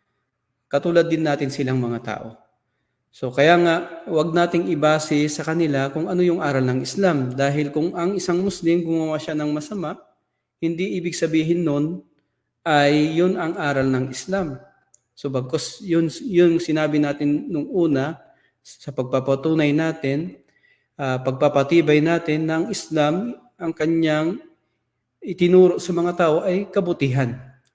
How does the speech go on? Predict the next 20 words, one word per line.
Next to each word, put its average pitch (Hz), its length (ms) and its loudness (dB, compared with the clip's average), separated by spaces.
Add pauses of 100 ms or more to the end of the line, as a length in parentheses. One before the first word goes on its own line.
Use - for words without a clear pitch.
(100)
Yung 175 640 2 (320)
pagkakaroon 160 800 0
ng 151 240 0 (560)
mabuting 160 800 0
pakikitungo 160 1040 0
sa - 160 -6
mga 139 320 -2
tao, 165 480 0 (640)
kahit 165 320 2
man 160 160 0
sa 156 160 -2
mga 147 240 0
Muslim, 165 640 -4 (1800)
kahit 156 320 2
sa - 80 -4
mga 151 240 0
Muslim 151 300 -4 (100)
at 147 80 -12
saka 143 240 -4
hindi 135 640 -4